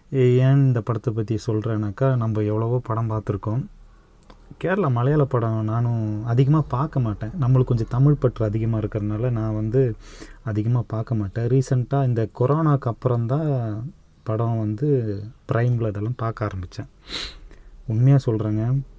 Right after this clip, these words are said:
படம் வேற level. படம் இறங்கி ரொம்ப நாள் ஆச்சு. ஏன் இது இப்ப சொல்றேன்னாக்கா, தமிழ்ல அந்த படம் remake பண்ணியிருக்காங்க.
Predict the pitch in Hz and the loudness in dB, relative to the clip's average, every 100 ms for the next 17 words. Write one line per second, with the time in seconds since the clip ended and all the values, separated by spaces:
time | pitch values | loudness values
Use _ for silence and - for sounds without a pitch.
0 | - - 107 120 107 104 107 101 104 113 | -14 -8 -4 -2 -2 -2 -2 -4 -4 -6
1 | - - 123 123 131 123 127 117 113 127 | -8 -4 0 4 4 4 2 2 0 0
2 | 120 107 - 131 131 131 147 127 123 - | 0 -2 0 0 4 4 6 6 4 2
3 | 135 127 120 117 110 104 160 165 123 117 | 2 2 2 0 -2 -2 -2 0 0 2
4 | 120 160 156 123 110 117 120 113 131 - | 6 6 6 4 2 0 2 2 2 0
5 | - 95 95 95 95 | -4 -4 -4 -6 -6